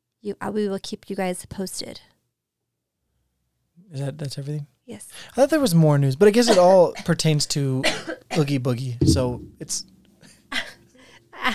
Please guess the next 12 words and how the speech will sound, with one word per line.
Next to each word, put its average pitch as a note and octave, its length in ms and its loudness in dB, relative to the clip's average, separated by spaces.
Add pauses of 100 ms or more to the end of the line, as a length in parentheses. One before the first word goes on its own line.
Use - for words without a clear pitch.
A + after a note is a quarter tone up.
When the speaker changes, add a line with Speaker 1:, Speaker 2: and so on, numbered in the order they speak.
Speaker 1:
Ow. A3+ 360 -4 (840)
<laughs> C#4+ 60 -10 (1400)
I, G#3+ 360 -4
I G3+ 100 -6
just G#3+ 220 -6
knocked G3 380 -4
myself G3 460 -2 (320)
Speaker 2:
Uh, D3+ 360 2
that D3+ 120 2
Speaker 1:
with - 140 4
the B3 60 0
mic. G#3+ 480 2